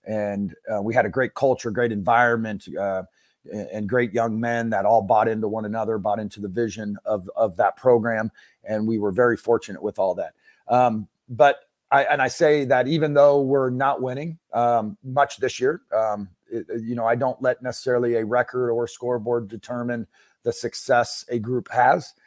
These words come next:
Um, it, and I just say that this has been a, a very rewarding season for me personally. Um, I, I've enjoyed these young men. I've enjoyed their development, where, where we started, what we were doing. Um, you always start off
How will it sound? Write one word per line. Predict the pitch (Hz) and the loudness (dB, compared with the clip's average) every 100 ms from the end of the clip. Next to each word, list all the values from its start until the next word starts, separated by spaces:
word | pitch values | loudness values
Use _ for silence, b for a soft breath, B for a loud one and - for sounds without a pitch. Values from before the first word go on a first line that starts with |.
| b b b | b b b
Um, | 117 113 120 | 0 2 2
it, | 123 | 0
and | 123 117 | 2 2
I | 117 113 | 2 0
just | 127 113 | 0 0
say | - 123 120 | 4 4 6
that | 113 107 | 4 2
this | 123 113 | -2 -2
has | 113 95 82 | -2 -4 -8
been | 101 120 104 | -4 -4 -4
a, | 107 98 - | -4 -4 -4
a | 110 | -6
very | 98 104 135 139 127 107 | -6 -2 2 2 2 0
rewarding | 113 110 113 117 110 101 92 _ | -4 -4 0 0 0 -6 -10 _
season | - 135 113 113 | -8 -4 -4 -4
for | - | -6
me | 107 104 | -6 -4
personally. | 117 101 - 69 - b b b b | -4 -6 -8 -16 -18 b b b b
Um, | 110 107 92 87 - | 0 0 -2 -6 -8
I, | 113 92 | -4 0
I've | 110 | 0
enjoyed | 107 101 131 127 117 | 0 0 2 2 2
these | 120 107 | -2 0
young | 117 113 | 0 0
men. | 117 113 113 | 0 0 -2
I've | 101 101 | -4 -4
enjoyed | 101 117 113 | -2 2 2
their | 104 | 2
development, | 101 92 113 110 104 104 - - | -2 2 4 2 -2 -10 -12 -10
where, | 104 107 90 | -6 -4 -4
where | 101 127 123 | -2 0 0
we | 120 | -2
started, | - 127 113 113 107 | -4 0 0 0 0
what | 123 120 | -2 -2
we | 113 | -6
were | 107 | -6
doing. | 110 117 117 113 - b b b | -4 -2 -4 -6 -12 b b b
Um, | 110 107 113 | -8 -6 0
you | 151 | 8
always | 202 196 - | 10 10 6
start | - 156 143 | 6 8 8
off | 127 113 - - | 8 4 0 -14